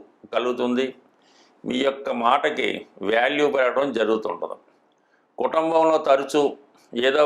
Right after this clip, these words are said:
ఒక శుభకార్యం కానీ, గెట్ టుగెదర్ ఫంక్షన్ కానీ జరుగుతూ ఉంటుంది. వివాహం కాని అమ్మాయిలు కానీ, అబ్బాయిలు కానీ ఈ సమయంలో ఏదైనా పెళ్లి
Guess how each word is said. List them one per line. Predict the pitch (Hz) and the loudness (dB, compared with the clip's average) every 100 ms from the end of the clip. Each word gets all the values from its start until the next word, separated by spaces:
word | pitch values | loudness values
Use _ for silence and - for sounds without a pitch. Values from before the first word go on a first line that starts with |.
| 147 | 2
ఒక | 131 131 | 0 -2
శుభకార్యం | 123 123 135 135 135 131 | -2 0 2 0 0 -2
కానీ, | 131 127 - _ _ _ _ _ - | -2 -8 -14 _ _ _ _ _ -20
గెట్ | - 117 - | -4 -4 -2
టుగెదర్ | 151 147 147 135 135 | -2 0 0 0 -2
ఫంక్షన్ | 127 139 135 131 | -4 -4 -2 -2
కానీ | 131 127 113 | -2 0 0
జరుగుతూ | 113 123 123 | 0 0 -2
ఉంటుంది. | 120 117 123 - _ _ _ _ _ _ _ | -2 -2 -2 -6 _ _ _ _ _ _ _
వివాహం | 113 123 151 156 165 139 | -4 2 2 2 0 0
కాని | 156 151 143 - - _ _ _ _ - | 2 2 0 -6 -12 _ _ _ _ -4
అమ్మాయిలు | 113 131 143 143 | -4 0 0 2
కానీ, | 139 139 131 | 2 2 0
అబ్బాయిలు | 117 131 127 123 | 0 -2 0 -2
కానీ | 127 139 135 _ _ _ 120 | -4 -6 -10 _ _ _ -6
ఈ | 123 131 | -2 0
సమయంలో | 127 135 135 127 | 2 2 2 2
ఏదైనా | 127 123 131 | 2 -2 -2
పెళ్లి | 123 | -4